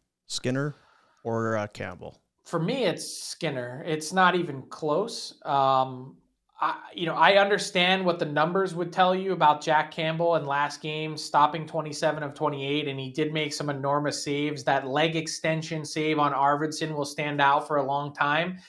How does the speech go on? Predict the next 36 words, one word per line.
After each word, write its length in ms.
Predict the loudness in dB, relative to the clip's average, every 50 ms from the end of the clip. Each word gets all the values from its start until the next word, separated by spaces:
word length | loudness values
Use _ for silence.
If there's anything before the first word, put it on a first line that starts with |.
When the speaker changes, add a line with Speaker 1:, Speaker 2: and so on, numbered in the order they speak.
| -20 -20 _ 2
Speaker 2:
However, 680 | 6 8 10 12 10 10 8 6 4 4 4 2 0 -4 -20 _ _ _ _ _ _ 4
I 140 | 6 8 10
also 340 | 12 12 10 10 6 2 2
thought 340 | 6 8 10 10 10 10 6
there 120 | 2 0
were 80 | 0 0
some 200 | -2 -4 -4 -2
really 280 | 0 2 2 0 0
shaky 440 | -4 -4 0 2 2 2 2 0 -4
moments 500 | -2 2 2 2 2 2 0 -2 -4 -6
for 240 | -6 -2 -2 0 0
him 140 | 0 -2 -4
in 120 | -4 -4
that 240 | -4 -4 -4 -6 -6
game 260 | -6 -4 -4 -4 -2
that 140 | 0 2 2
aren't 240 | 4 2 2 0 -4
gonna 120 | -6 -6
show 300 | -6 -6 -2 0 4 6
up 200 | 6 6 6 6
on 160 | 4 0 0 0
a 20 |
score 340 | -6 -8 -4 0 0 0 0
sheet, 340 | -2 -4 -6 -4 -4 -4 -6
some 220 | -8 -12 -12 -12
juicy 440 | -8 -6 -6 -6 -4 -4 -6 -6 -4
rebounds, 720 | -4 -2 -2 -2 0 2 2 2 2 2 0 -2 -4 -8
some 160 | -8 -8 -8
things 380 | -6 -6 -6 -6 -4 -6 -4 0
that 120 | 0 2
had 160 | 2 2 -2 -4 -10 _ _
popped 320 | 4 8 8 8 8 6 2
up 160 | 2 2 0
in 80 | -2
his 180 | -4 -4 -6 -8
game, 440 | -8 -4 -2 -2 -2 -2 -2 -6